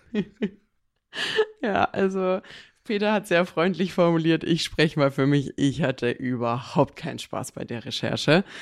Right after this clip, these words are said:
Ich habe auch B W L studiert und nicht Jura und auch das mit gutem Grund. Ja, wir sprechen heute über das Thema Mietspiegel und ortsübliche Vergleichsmieten.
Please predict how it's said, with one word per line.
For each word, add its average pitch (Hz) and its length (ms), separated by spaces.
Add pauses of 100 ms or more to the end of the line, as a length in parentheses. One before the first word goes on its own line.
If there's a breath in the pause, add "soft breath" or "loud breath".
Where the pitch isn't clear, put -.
(160 loud breath)
Ich 156 180
habe - 160
auch 147 180
B 143 200
W 135 80
L 139 220
studiert 143 460
und 135 160
nicht 135 200
Jura 139 300
und 135 260
auch 127 240
das - 260
mit 151 180
gutem 147 400
Grund. 147 400 (580 loud breath)
Ja, 117 280 (100)
wir 190 220
sprechen 143 420
heute 175 300
über 135 300
das 127 220
Thema 123 360
Mietspiegel 196 960 (140)
und 185 360 (240)
ortsübliche 143 1120
Vergleichsmieten. - 760